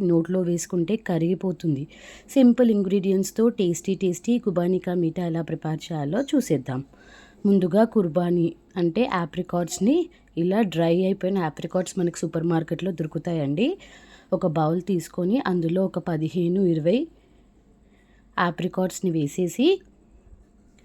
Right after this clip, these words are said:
వేడి నీళ్ళని పోసి సుమారు మూడు నుంచి నాలుగు గంటల వరకు నానబెట్టాలి. చూశారు కదా, ఇవి మూడు గంటలు నానబెట్టిన ఆప్రికాట్స్.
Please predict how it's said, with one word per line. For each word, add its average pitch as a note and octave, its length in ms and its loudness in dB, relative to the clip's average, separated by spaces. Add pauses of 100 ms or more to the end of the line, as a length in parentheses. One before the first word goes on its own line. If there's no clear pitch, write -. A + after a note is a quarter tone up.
(460)
వేడి G3 260 4
నీళ్ళని F3+ 380 4
పోసి F3 380 -2 (220)
సుమారు F#3 460 0
మూడు F3+ 280 2
నుంచి F3+ 340 0
నాలుగు F#3 420 2
గంటల E3 260 0
వరకు D#3+ 300 0
నానబెట్టాలి. D#3 680 0 (4000)
చూశారు F#3+ 460 2
కదా, G3 200 2 (200)
ఇవి F#3 220 -2
మూడు F#3 240 2
గంటలు F3 380 2
నానబెట్టిన E3 640 0 (760)
ఆప్రికాట్స్. D#3 720 -4